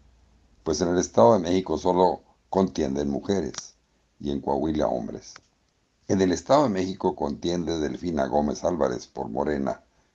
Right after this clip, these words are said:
P T y P B M, y Alejandra del Moral representando a la coalición del pri, pan y P R D. Alguna de ellas,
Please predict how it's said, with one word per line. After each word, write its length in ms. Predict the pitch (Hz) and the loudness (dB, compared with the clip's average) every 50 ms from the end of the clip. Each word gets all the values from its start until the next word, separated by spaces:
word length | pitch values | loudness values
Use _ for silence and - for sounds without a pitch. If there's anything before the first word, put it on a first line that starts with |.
| _ _ - | _ _ -4
P 120 | 82 82 | -4 -4
T 260 | 80 - - 76 73 73 | -2 -2 -2 -2 0 0
y 80 | 67 | -2
P 180 | 64 - 73 71 | -4 -4 -4 -4
B 220 | 67 67 62 60 | -4 -4 -6 -6
M, 240 | 57 52 55 57 - - - _ _ _ _ _ _ _ _ _ _ _ - | -8 -10 -10 -12 -14 -20 -20 _ _ _ _ _ _ _ _ _ _ _ -10
y 100 | - 80 | -4 -2
Alejandra 500 | 82 80 80 80 - 113 110 107 107 107 92 | 0 0 0 2 4 4 4 4 4 2 2
del 140 | 87 76 73 | 2 2 2
Moral 440 | 73 73 69 67 76 87 95 92 - _ _ _ _ _ _ _ - | 2 2 4 4 4 4 2 -2 -8 _ _ _ _ _ _ _ -6
representando 680 | 80 82 67 82 80 - 87 85 - - 92 98 87 87 | -6 -4 -4 -4 -4 -4 -4 -2 2 4 4 4 4 2
a 140 | 82 80 78 | 2 2 2
la 60 | - | 2
coalición 440 | - 117 76 67 67 - 90 87 82 | 0 -2 -2 -2 -4 -4 -4 -2 -2
del 180 | 78 67 62 | -2 -4 -4
pri, 500 | - - 82 85 82 78 76 67 71 - - _ _ _ _ | -6 -8 -6 -4 -4 -4 -4 -4 -6 -10 -14 _ _ _ _
pan 260 | - 80 76 69 67 65 | 0 0 2 2 0 -2
y 80 | 62 | -6
P 120 | - - 67 | -6 -6 -6
R 200 | 65 62 62 57 | -6 -4 -6 -8
D. 180 | - - - - - _ - - - _ _ _ _ _ _ _ _ _ _ _ _ _ _ _ | -8 -12 -14 -16 -20 _ -18 -18 -18 _ _ _ _ _ _ _ _ _ _ _ _ _ _ _
Alguna 360 | - 87 95 101 131 139 131 113 | -2 0 2 4 4 6 6 6
de 240 | 90 82 80 80 | 6 4 4 2
ellas, 460 | 80 76 71 71 69 69 - - - | 2 2 2 0 -2 -4 -8 -16 -20